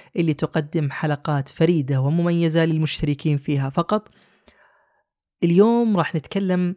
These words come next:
عن موضوع، آه، نوعًا ما قد يكون جديد وقد يكون غريب للبعض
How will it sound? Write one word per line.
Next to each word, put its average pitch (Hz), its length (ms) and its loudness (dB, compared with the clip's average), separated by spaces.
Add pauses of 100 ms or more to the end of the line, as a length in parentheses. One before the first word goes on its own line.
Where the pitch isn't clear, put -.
عن 156 120 2
موضوع، 160 720 0 (480)
آه، 147 560 -2
نوعًا 220 320 2
ما 190 560 0 (340)
قد 175 140 -4
يكون 165 680 -2
جديد 147 500 -2 (880)
وقد 151 280 -2
يكون 139 520 -2
غريب 139 400 0
للبعض 156 420 -2